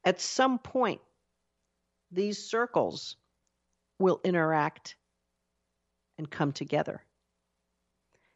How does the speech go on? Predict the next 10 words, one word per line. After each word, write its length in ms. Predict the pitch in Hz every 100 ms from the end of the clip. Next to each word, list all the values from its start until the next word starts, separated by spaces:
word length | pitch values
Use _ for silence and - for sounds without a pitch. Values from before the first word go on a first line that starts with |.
| _ -
And 180 | 156
your 120 | 156 156
dream 420 | 175 196 202 190
job 480 | 180 175 147 127 143 _ -
is 160 | 151
where 200 | 160 147
all 140 | 135 135
that 160 | 139
comes 260 | - 143 143
together. 420 | - 151 165 -